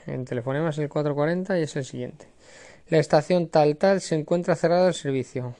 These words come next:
Queda autorizado para alterar el orden de las comprobaciones. El maquinista que reciba este telefonema, cuando llegue a la estación, comprobará la presencia o ausencia del cartelón C en el momento en que la visibilidad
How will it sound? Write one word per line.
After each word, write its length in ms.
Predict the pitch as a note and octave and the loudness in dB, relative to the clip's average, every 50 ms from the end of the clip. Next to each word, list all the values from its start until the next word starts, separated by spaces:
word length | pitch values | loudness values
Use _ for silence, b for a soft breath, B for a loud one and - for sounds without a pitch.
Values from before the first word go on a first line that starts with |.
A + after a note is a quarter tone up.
| _ | _
Queda 200 | - D#3+ D#3 E3 | -2 0 2 2
autorizado 680 | E3 D#3 D#3 D3+ C#3+ C#3 C3 - - E3+ F3+ F#3 F#3 | 0 0 0 0 -2 -2 -2 0 0 2 2 2 0
para 220 | F#3 - D3+ C#3 C#3 | 2 0 0 2 2
alterar 380 | C3 B2+ - C#3 C#3+ D#3 - - | 0 0 0 0 0 0 -2 -2
el 140 | E3 D3 C#3+ | -2 0 0
orden 280 | D#3 E3 E3+ F3 E3+ E3 | 0 0 0 0 0 0
de 80 | D#3 | -2
las 140 | D3 C#3+ C3 | -2 -2 -2
comprobaciones. 840 | - C#3+ C3+ C3+ C3+ C3 B2 A#2 - B2+ A#2 A#2 A2+ - - - - _ _ - - _ _ _ _ - _ - - - - _ _ _ - - - _ B B B B B B B B B B B B | -4 -6 -4 -2 -2 -2 -2 -2 -4 -6 -6 -6 -8 -10 -12 -18 -20 _ _ -20 -20 _ _ _ _ -20 _ -20 -20 -20 -20 _ _ _ -20 -20 -20 _ B B B B B B B B B B B B
El 100 | - C#3+ | -4 -2
maquinista 580 | C#3 C#3 C3+ C3+ C#3+ E3 F3+ E3+ - - C#3 B2+ | 0 0 0 0 2 2 2 0 0 -4 -4 -4
que 80 | B2 - | -4 -4
reciba 340 | C3 A#2+ - - C#3 C3+ C3+ | -6 -4 -2 -2 0 0 0
este 200 | C3 - - D3+ | 0 0 -4 -2
telefonema, 640 | D3+ - E3 D#3+ D3 F#3+ F#3+ G3 G3+ G3+ G#3 G#3+ F#3 | 0 2 2 2 4 2 2 2 2 2 0 0 -2
cuando 240 | - - C#3+ C#3 C#3 | 0 0 0 2 2
llegue 200 | C3+ C#3 D3 D3 | 2 2 4 4
a 20 | D3+ | 4
la 60 | D#3 | 2
estación, 500 | C#3+ - D#3+ D3+ - F#3+ G3 G3+ A3+ D4+ - _ - _ | 2 0 -4 0 2 2 2 2 0 -4 -8 _ -20 _
comprobará 600 | - - D3+ D3 D3 D3 C#3+ C#3+ D#3 E3 D#3 C#3+ C3+ | -4 -4 -2 0 2 2 2 4 4 2 2 0 0
la 220 | C#3 C#3+ D3+ D3+ | 0 0 -2 0
presencia 640 | - E3 D#3 - G#3 G#3+ G3+ F#3 - A3+ G#3 G3+ | -2 -2 0 0 0 0 0 0 0 0 2 4
o 60 | F#3 E3+ | 4 4
ausencia 600 | D#3+ D#3 - - F#3+ G3 G3 F3 - G#3+ G3 F3+ | 4 2 0 -2 -2 -2 -2 -2 -2 -2 0 0
del 160 | D#3+ D3 C#3 | 0 -2 -2
cartelón 480 | - D3 C#3 - - D3 D#3 E3+ F3 | -2 -2 -2 0 -2 -2 0 0 -2
C 380 | D3+ - - - F3+ F#3+ G3+ - | -4 -6 -2 0 0 0 0 -2
en 100 | - D3 | -4 -2
el 120 | D3 D3 C#3+ | 0 0 0
momento 500 | C#3+ C#3 D3 E3 F3 F3+ - G3 G3 F#3 - | 0 0 0 -2 -2 -2 -2 -2 -2 -2 -2
en 160 | D#3+ D3 C#3+ | -4 -6 -2
que 80 | C#3+ D3 | 0 0
la 80 | C#3+ | 0
visibilidad 480 | C#3 C3+ C3 - C#3 C3+ C3+ D3 E3 E3+ | 0 -2 -4 -4 -4 -2 -2 -2 -4 -6